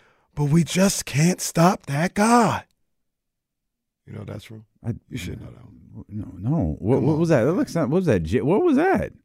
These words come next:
Speaker 1: That was
Speaker 2: Oh, that
Speaker 1: Brad,
Speaker 2: was a quote?
Speaker 1: uh, that was Brad Daugherty talking about Jordan. I, I
Speaker 2: That's
Speaker 1: don't
Speaker 2: not
Speaker 1: know.
Speaker 2: in Come Fly With
Speaker 1: I,
Speaker 2: Me.
Speaker 1: I,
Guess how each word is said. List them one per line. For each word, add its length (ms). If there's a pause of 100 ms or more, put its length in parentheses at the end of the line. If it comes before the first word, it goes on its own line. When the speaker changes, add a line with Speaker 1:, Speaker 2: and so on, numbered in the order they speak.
(180)
Speaker 1:
That 140
was 200
Speaker 2:
Oh, 20
that 60
Speaker 1:
Brad, 240
Speaker 2:
was 120
a 100 (180)
quote? 480
Speaker 1:
uh, 240
that 140
was 140
Brad 360
Daugherty 440 (300)
talking 220
about 180
Jordan. 460 (2000)
I, 60
I 40 (100)
Speaker 2:
That's 240
Speaker 1:
don't 100
Speaker 2:
not 160
Speaker 1:
know. 60
Speaker 2:
in 120
Come 260
Fly 340
With 160
Speaker 1:
I, 100
Speaker 2:
Me. 260
Speaker 1:
I, 140